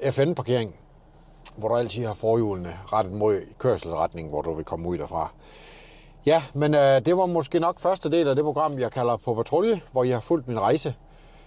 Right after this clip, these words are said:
på vej ud fra mit hjem. Og jeg skulle da lige, når vi nu deler det op, slutte af med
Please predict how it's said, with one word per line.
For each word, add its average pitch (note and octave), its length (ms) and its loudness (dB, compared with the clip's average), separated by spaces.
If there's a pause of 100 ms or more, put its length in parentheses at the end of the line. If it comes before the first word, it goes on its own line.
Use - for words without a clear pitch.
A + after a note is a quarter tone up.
(380)
på A#2+ 100 0
vej D3 200 4
ud F3+ 220 6 (640)
fra - 260 -2
mit E2 180 -6
hjem. F#3 220 0 (1120)
Og G#2 120 2
jeg F#2 100 4
skulle C3+ 220 0
da C3+ 60 4
lige, B2+ 180 4
når A#2+ 100 2
vi G#2+ 80 0
nu A2 100 2
deler A#2 220 4
det G#2 140 4
op, A#2 100 2
slutte A2 320 0
af A#2 220 4
med F#2 240 -6